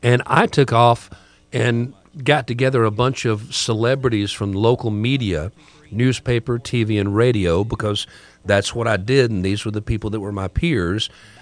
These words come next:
I wanted to help, but I didn't want to just go walking, so I got this group of folks together, and we decided to do something a little bit tougher,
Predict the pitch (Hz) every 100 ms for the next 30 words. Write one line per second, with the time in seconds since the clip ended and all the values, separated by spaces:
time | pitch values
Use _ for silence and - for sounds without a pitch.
0 | - - 110 135 196 208 127 101 185 175
1 | 135 151 202 123 110 101 98 98 101 92
2 | 98 147 - 110 - 127 123 160 - 139
3 | - 131 117 104 - - - - - -
4 | 123 104 110 110 110 113 95 98 117 131
5 | - 120 107 104 95 104 104 113 101 104
6 | 98 104 101 104 - - 139 - 135